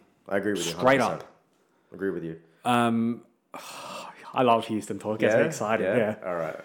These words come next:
Speaker 1: I'm excited, man.
Speaker 2: Did you have any more topics?
Speaker 1: Uh, not so much topics. There are some things that I did wanna touch on, which is a bit of a downer, but I did need to touch on it because they are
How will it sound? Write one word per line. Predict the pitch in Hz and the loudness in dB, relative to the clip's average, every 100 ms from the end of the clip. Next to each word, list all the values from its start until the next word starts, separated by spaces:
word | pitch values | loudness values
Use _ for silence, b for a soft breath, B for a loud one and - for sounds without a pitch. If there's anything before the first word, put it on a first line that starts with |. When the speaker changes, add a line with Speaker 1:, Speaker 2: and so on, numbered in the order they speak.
| - | -2
Speaker 1:
I'm | 131 | 2
excited, | 170 175 156 147 135 | 2 2 2 2 0
man. | 82 101 - | -4 -8 -8
Speaker 2:
Did | - 139 | 0 2
you | 156 | 4
have | 151 165 151 151 | 6 6 6 2
any | 147 | 2
more | 135 131 | 4 4
topics? | 131 135 359 - - - - - | 4 2 2 0 -4 -10 -12 2
Speaker 1:
Uh, | 139 151 143 | 4 4 4
not | 190 185 | 2 4
so | |
much | 185 | 0
topics. | 175 147 147 | 0 -2 2
There | 139 | 6
are | 147 | 6
some | 165 160 | 4 -2
things | 156 147 139 | -2 -2 2
that | |
I | 127 | 2
did | 127 113 | 2 -2
wanna | 113 110 | -2 -4
touch | - 107 - | -2 -2 -2
on, | 117 110 | -6 -6
which | 107 | -8
is | 113 | -8
a | 101 | -6
bit | 104 | -6
of | 98 | -6
a | |
downer, | - 90 90 120 | -8 -6 -4 -4
but | 147 90 | -6 -4
I | 90 | -4
did | - 90 | -4 -10
need | 92 | -10
to | 92 | -8
touch | 95 - | -8 -8
on | 98 | -8
it | 90 | -8
because | 78 92 80 | -8 -8 -6
they | 85 85 | -6 -4
are | - 80 80 78 | -4 -4 -2 -2